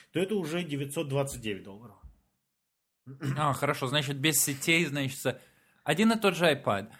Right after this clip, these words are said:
Speaker 2: шестнадцать гигов, а, пятьсот долларов и, а, сто двадцать восемь гигов, восемьсот долларов.
Speaker 1: Ну да.
Speaker 2: Триста баксов за, за расширение харддрайва.
Speaker 1: Ну да.
Speaker 2: Недурно.
Speaker 1: Я знаю.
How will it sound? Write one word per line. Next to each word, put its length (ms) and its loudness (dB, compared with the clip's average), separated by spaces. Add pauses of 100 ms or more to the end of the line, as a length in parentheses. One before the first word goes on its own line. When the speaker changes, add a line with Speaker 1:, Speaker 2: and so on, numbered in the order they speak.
(180)
Speaker 2:
шестнадцать 520 0
гигов, 520 2 (760)
а, 300 4
пятьсот 360 0
долларов 440 4 (460)
и, 800 0
а, 680 0 (140)
сто 200 0
двадцать 240 4
восемь 320 -2
гигов, 400 2 (300)
восемьсот 500 -2
долларов. 320 -8 (380)
Speaker 1:
Ну 160 2
да. 400 0
Speaker 2:
Триста 280 0
баксов 360 0
за, 340 0
за 380 -6
расширение 480 -4
харддрайва. 520 -12 (420)
Speaker 1:
Ну 140 -2
да. 320 -2
Speaker 2:
Недурно. 760 -4 (680)
Speaker 1:
Я 160 2
знаю. 360 -8